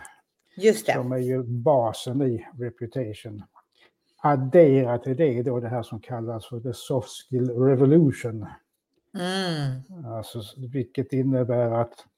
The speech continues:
Speaker 2: vi kommer ju att lägga extremt mycket vikt på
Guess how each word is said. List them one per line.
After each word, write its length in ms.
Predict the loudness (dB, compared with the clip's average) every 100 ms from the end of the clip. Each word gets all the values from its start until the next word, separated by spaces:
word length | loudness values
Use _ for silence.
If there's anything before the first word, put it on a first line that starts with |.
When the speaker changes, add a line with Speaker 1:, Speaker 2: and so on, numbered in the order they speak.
| _ -20 _ _ _ _ _ _ _
Speaker 2:
vi 240 | -4 -2 0
kommer 400 | 4 4 4 2
ju 100 | 0
att 120 | 0
lägga 400 | -2 0 -2 -2
extremt 840 | -4 -6 -10 -6 4 6 6 0
mycket 300 | -4 -2 -2 -2
vikt 340 | -4 -4 _
på 280 | -4 -4